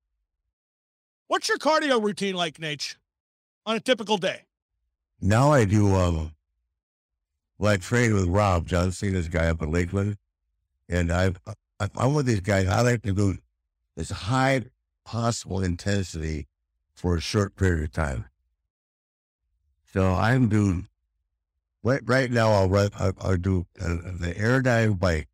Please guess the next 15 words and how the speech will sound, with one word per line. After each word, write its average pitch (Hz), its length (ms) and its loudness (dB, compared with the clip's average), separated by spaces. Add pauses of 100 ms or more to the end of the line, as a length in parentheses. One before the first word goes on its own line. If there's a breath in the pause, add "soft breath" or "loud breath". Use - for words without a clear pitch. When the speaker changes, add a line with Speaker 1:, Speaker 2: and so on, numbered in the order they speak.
(180)
Speaker 2:
You 87 80 -4
know 92 80 2
what 95 160 0
that 87 160 2
is? 76 400 -2 (400)
Speaker 1:
Yes. - 440 0
Speaker 2:
I 95 160 0
can 95 240 -2
do 87 200 -2
fifty-three 113 840 -2
hundred 92 460 -2
meters 76 680 0 (680)
in 82 200 -4
ten 85 280 -2
minutes. - 460 -10